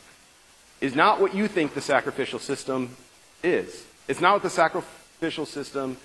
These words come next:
used to be, but rather the sacrificial system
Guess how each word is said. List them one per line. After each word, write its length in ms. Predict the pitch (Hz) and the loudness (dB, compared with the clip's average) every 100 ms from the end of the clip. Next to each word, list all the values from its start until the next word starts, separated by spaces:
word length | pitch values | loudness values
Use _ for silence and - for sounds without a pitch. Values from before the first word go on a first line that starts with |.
| - _ | -20 _
used 220 | 180 208 | -6 -6
to 60 | 151 | -6
be, 140 | 127 | -6
but 200 | 127 135 | -4 -4
rather 440 | 135 143 143 131 117 - - _ _ _ _ _ - | 2 4 4 0 -2 -10 -20 _ _ _ _ _ -14
the 80 | 123 | -6
sacrificial 640 | 180 175 151 - 165 143 | 0 0 0 -6 -6 -6
system 480 | 117 170 165 135 | -6 -6 -6 -6